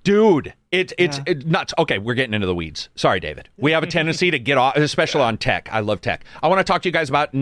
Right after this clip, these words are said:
Speaker 1: uh, November, December games. So we're,
Speaker 2: Let's go.
Speaker 1: we're, we're rolling up. We got Miles, one or two, but then we got Hogwarts.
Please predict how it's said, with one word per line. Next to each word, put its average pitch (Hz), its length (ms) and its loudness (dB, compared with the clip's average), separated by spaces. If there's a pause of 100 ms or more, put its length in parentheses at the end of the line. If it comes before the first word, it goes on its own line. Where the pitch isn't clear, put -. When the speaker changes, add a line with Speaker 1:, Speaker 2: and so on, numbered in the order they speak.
Speaker 1:
uh, 143 140 4
November, 147 380 4
December 151 400 -4
games. 156 440 -8 (360)
So 156 360 2
we're, 151 140 2
Speaker 2:
Let's 147 120 -2
go. 135 140 -6
Speaker 1:
we're, 143 180 4
we're 151 280 0
rolling 147 320 4
up. 143 100 0
We 156 60 -2
got 131 160 0
Miles, 131 460 0
one 131 180 2
or 131 60 2
two, 131 340 0 (240)
but - 80 -6
then - 140 0
we 202 80 0
got 180 180 0
Hogwarts. 120 680 -2